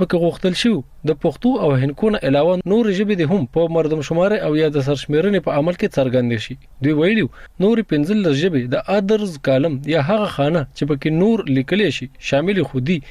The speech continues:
خو نومونه یې فارم کې نه وو لیکل شوي. د یو چا چې کومه ژبه ده، هغه به یې په دغه ادرز نومي کالم کې په خپله لیکله. د دې نه دا ثابتېږي چې لږ تر لږه اوولس ژبې د خیبر پښتونخوا په بېلابېلو سیمو کې ویل کېږي.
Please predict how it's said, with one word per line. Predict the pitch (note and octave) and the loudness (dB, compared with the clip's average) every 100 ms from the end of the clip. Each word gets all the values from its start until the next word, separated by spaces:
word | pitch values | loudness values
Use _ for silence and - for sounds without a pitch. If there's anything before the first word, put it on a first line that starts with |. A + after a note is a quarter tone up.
| - | -4
خو | D#3+ | 0
نومونه | E3+ F#3+ A3 A3 | 2 2 2 0
یې | - | 0
فارم | D#3+ G3 | 0 0
کې | G#3+ D#3+ | -2 0
نه | C3+ | 2
وو | A#2+ | 2
لیکل | A#2 B2 - | 0 -2 0
شوي. | A#2+ A#2 - C3 | -2 -2 -4 0
د | C#3 | 0
یو | C#3 | 0
چا | D3+ C#3+ | 0 0
چې | C#3 C#3+ | -2 -2
کومه | C#3+ D3+ | 0 0
ژبه | G#3 C3 | 0 0
ده، | A#2 - - - | -4 -12 -18 -4
هغه | D#3+ G3+ | -2 0
به | A3 | 0
یې | G#3+ | 0
په | E3 | 0
دغه | F#3 G3 - F3 | 0 -2 -2 -2
ادرز | F#3+ G#3 F3+ D3 | 0 0 0 0
نومي | G3+ F#3+ D3+ | 0 0 0
کالم | D3+ G3 | 0 0
کې | E3 C#3 | -2 -4
په | - | -4
خپله | C3+ B2+ A#2+ | 0 2 0
لیکله. | C3+ B2 - - | 0 -4 -4 -2
د | C#3 | 0
دې | C#3 D3+ | 0 0
نه | D3 | 0
دا | D#3+ | -2
ثابتېږي | - D3 D3+ A3+ G3 B2 - - - | 0 -2 0 -2 -2 -2 -6 -20 -6
چې | F3+ A3+ | 0 0
لږ | - E3+ | 0 -2
تر | D#3+ | 0
لږه | G3+ D3+ - - | 0 0 -2 0
اوولس | A#3 G#3+ D#3+ | 2 2 0
ژبې | G3 G3+ | 0 0
د | D#3+ | 0
خیبر | D3 D#3+ F#3+ D3+ | 0 -2 -2 -4
پښتونخوا | - C#3+ - F#3+ | -4 -4 0 0
په | D3+ C#3+ | 0 2
بېلابېلو | C#3 C3+ D#3 F#3 D3+ | 2 2 0 -2 -4
سیمو | F3 F#3 | -4 -2
کې | G#3 C#3 | 0 2
ویل | B2 A2+ | 0 0
کېږي. | B2+ A2+ | 0 0